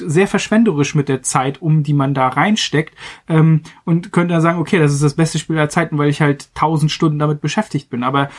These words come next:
es geht halt darum, dass ich in dem Moment auch Spaß habe und dass ich wirklich was ganz Außergewöhnliches erlebe und ich finde,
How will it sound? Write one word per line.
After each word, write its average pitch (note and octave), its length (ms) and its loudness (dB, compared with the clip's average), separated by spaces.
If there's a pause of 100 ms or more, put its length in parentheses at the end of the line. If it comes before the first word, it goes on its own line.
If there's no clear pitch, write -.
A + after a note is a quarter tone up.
es - 60 -20
geht G3 120 2
halt F#3 220 -2
darum, F3+ 360 2
dass E3+ 140 -2
ich E3 140 -2
in D#3+ 100 2
dem D#3+ 140 2
Moment E3+ 260 -2
auch D3 120 -8
Spaß F#3+ 500 0
habe E3+ 180 0
und D#3 60 -2
dass D#3 120 0
ich E3 160 -2
wirklich D#3+ 280 -4
was D#3 140 -2
ganz D#3+ 180 0
Außergewöhnliches E3+ 920 0
erlebe D3+ 360 2
und C#3+ 80 0
ich D3 120 -4
finde, F#3 360 0